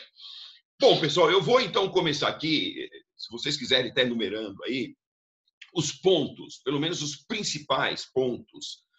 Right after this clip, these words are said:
relacionados ao planejamento de uma negociação. Eu vou pra uma negociação,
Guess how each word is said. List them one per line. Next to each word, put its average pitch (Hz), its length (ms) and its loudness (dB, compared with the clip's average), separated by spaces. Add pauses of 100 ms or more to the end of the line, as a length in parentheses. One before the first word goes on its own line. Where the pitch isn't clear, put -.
(220)
relacionados 139 920 2
ao 131 340 0
planejamento 185 840 2
de 147 60 -6
uma 139 120 -2
negociação. 123 520 -4
Eu 143 160 4
vou 190 400 2
pra 180 160 0
uma 165 240 0
negociação, 120 720 -6